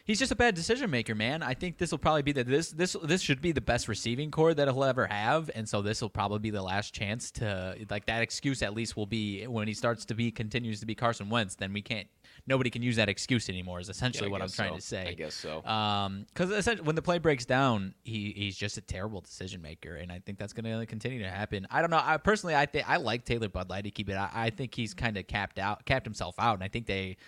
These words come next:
Speaker 1: at least wanna try something else. I feel like if you're going for a seventeen game season with Taylor,
Speaker 2: I don't
Speaker 1: I
Speaker 2: know. I
Speaker 1: think
Speaker 2: think he
Speaker 1: your,
Speaker 2: just got
Speaker 1: your ceiling
Speaker 2: fucked
Speaker 1: is
Speaker 2: with
Speaker 1: nine
Speaker 2: some
Speaker 1: wins.
Speaker 2: injuries. I think he just got fucked with injuries and
Speaker 1: Maybe.
Speaker 2: shit.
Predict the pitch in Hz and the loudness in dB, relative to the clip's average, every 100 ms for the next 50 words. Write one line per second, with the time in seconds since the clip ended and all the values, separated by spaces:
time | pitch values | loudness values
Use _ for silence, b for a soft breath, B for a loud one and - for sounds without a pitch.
0 | B B B 98 113 117 110 98 117 107 | B B B -6 -6 -4 -4 -2 -4 -4
1 | 107 95 92 92 90 101 98 120 110 98 | -6 -8 -8 -6 -6 -8 -4 0 2 0
2 | - _ _ - 110 107 98 - 117 127 | -2 _ _ -12 -6 -4 -2 2 4 4
3 | 120 120 117 - 104 113 117 113 113 104 | 2 -2 -6 -2 -2 2 0 0 -2 -2
4 | 98 113 104 92 - 98 135 311 277 311 | -4 -6 -6 -8 -2 0 2 2 0 2
5 | 311 180 233 202 208 214 107 - 170 226 | 4 4 2 0 2 2 2 2 4 4
6 | 98 143 90 98 147 285 392 110 - - | 2 0 0 0 0 0 0 0 -4 -12
7 | _ _ - 226 311 208 - 92 - 123 | _ _ -6 -6 -4 -6 -8 -6 -4 -4
8 | 90 101 226 370 175 87 92 82 - - | -4 -4 -4 0 -2 -2 -6 -8 -10 -16